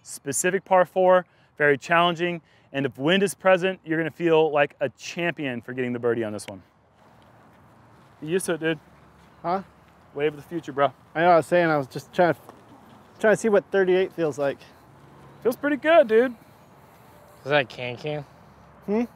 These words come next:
Speaker 2: <laughs>
Speaker 1: Dude.
Speaker 2: It actually moves pretty
Speaker 1: Huh?
Speaker 2: easily.
Speaker 1: Looks good on you. I can
Speaker 3: Huh?
Speaker 1: get you one if you want.
Speaker 3: How about
Speaker 2: I
Speaker 3: it,
Speaker 2: kinda
Speaker 3: huh?
Speaker 2: push strollers like this,
Speaker 1: I'm
Speaker 2: so.
Speaker 1: telling you, dude. Yeah,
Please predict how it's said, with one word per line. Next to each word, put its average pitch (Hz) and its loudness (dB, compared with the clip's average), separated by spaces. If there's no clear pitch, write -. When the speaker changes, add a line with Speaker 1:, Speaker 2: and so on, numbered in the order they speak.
Speaker 2:
<laughs> 302 -2
Speaker 1:
Dude. 160 0
Speaker 2:
It 175 2
actually 208 4
moves 180 0
pretty 165 -2
Speaker 1:
Huh? 160 0
Speaker 2:
easily. 139 -6
Speaker 1:
Looks 196 -4
good 180 0
on 226 0
you. 123 -6
I 151 -2
can 135 -4
Speaker 3:
Huh? 170 2
Speaker 1:
get 233 -6
you 220 -4
one 180 4
if 165 -4
you 165 -2
want. 185 -6
Speaker 3:
How 131 -10
about 135 2
Speaker 2:
I 180 6
Speaker 3:
it, 185 2
Speaker 2:
kinda 202 2
Speaker 3:
huh? 202 4
Speaker 2:
push 180 -6
strollers 160 -4
like 123 -16
this, 117 -18
Speaker 1:
I'm 127 -6
Speaker 2:
so. 139 -14
Speaker 1:
telling 180 2
you, 143 -4
dude. 139 -2
Yeah, 196 0